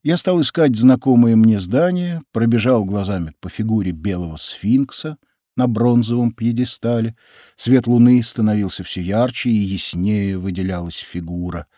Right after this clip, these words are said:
Было очень хорошо видно серебристый тополь возле статуи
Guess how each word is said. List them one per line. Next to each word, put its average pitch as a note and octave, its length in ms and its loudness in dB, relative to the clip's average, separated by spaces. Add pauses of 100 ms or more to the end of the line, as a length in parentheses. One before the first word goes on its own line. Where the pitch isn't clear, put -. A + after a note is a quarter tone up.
(540)
Было C3 200 4
очень C3+ 200 2
хорошо B2+ 380 0
видно A#2+ 640 4 (600)
серебристый A#2 760 4
тополь A2+ 460 0
возле G#2+ 300 -2
статуи F2 600 -6